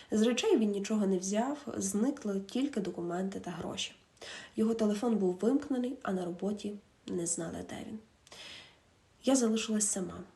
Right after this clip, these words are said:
вагітна в орендованій квартирі, за яку не було заплачено. Потрібно було терміново щось робити, але я не знала, що.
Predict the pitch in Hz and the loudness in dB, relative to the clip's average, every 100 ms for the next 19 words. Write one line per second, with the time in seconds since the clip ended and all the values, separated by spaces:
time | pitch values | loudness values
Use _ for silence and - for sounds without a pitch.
0 | _ - 196 190 190 269 254 196 180 185 | _ -6 -2 0 2 2 2 -2 -2 -4
1 | 180 190 196 185 185 190 - 190 190 226 | -2 0 2 2 2 -2 -4 -6 0 0
2 | 247 208 180 175 - 220 220 190 180 220 | 2 0 0 -4 -2 0 0 0 0 -2
3 | 196 165 160 170 156 - 202 208 - 226 | -2 -4 -6 -6 -8 -10 -12 -12 -14 -16
4 | - _ - - - 214 226 220 220 208 | -18 _ -20 -18 -6 0 4 6 6 6
5 | 208 202 208 233 214 165 170 - 196 190 | 2 2 4 4 4 2 -2 -6 -4 -2
6 | 185 254 269 185 170 185 190 196 196 196 | 0 0 0 -4 -4 -4 -2 -2 -2 -4
7 | 196 196 - - | -4 -4 -6 -8